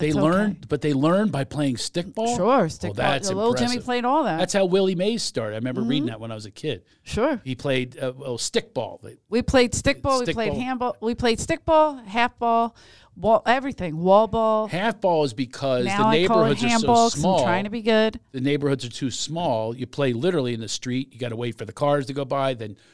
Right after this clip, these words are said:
Speaker 1: the manhole covers, second base, all that kind of stuff. It's so small that you had to do a half ball so it travels less.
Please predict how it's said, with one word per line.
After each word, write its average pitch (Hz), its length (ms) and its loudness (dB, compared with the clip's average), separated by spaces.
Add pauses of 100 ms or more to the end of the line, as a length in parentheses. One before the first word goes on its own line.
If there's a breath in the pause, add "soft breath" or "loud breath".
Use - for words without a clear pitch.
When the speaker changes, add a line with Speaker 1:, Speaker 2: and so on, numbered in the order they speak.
(100)
Speaker 1:
the 113 80 -14
manhole 143 480 0
covers, 135 420 0
second 113 320 -6
base, 143 220 -2
all 151 160 0
that 143 160 -2
kind 139 100 -4
of 127 80 -2
stuff. 131 160 -2 (240 soft breath)
It's 147 160 -4
so 160 160 2
small 185 420 0
that 139 140 -4
you 139 80 -4
had 139 160 -4
to 131 80 -14
do 135 120 -2
a - 60 -4
half 202 340 2
ball 131 200 0
so 127 180 -4
it 120 60 -6
travels 135 520 -2
less. - 480 -4